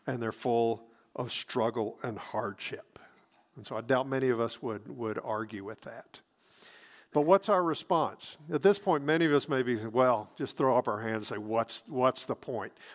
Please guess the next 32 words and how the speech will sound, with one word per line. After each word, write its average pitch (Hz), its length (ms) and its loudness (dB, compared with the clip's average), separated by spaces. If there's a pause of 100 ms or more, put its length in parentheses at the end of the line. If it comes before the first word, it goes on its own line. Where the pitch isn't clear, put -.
Why 113 360 2
even 101 260 -6
try?" - 480 -8 (1300)
Moses 117 440 -2
says, 110 600 -2
your, 127 200 -4
your 123 240 -2
response, 120 600 -2
if 131 80 -10
that's 117 280 -4
your 123 80 -2
response, 110 420 -4
it - 80 -14
could 131 180 -6
not 117 280 -6
be 110 100 -4
farther 107 720 -2
from 113 240 -6
the 101 100 -8
truth. - 680 -8
He 139 100 0
says, 131 240 0
"Because 131 420 -2
our 123 120 -2
days 147 400 2
are 143 80 2
so 131 320 0
few, 131 640 2 (400)
that 139 240 0
makes 127 340 -4
them 110 340 -4 (100)
precious. - 840 -4